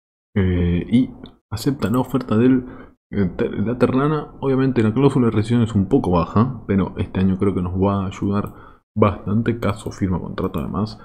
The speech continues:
Romagnoli firma contrato, así que contento. Paduano sigue recibiendo ofertas, así que difícilmente llegue, pero mirá lo que es este chico. En principio va a llegar como portero en Copa,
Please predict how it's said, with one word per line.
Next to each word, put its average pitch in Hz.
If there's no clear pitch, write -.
Romagnoli 92
firma 80
contrato, 95
así 95
que 90
contento. 98
Paduano 92
sigue 101
recibiendo 90
ofertas, 85
así 92
que 87
difícilmente 98
llegue, 117
pero 107
mirá 92
lo 101
que 101
es -
este 101
chico. 113
En 117
principio 147
va 139
a -
llegar 143
como 123
portero 131
en 123
Copa, 131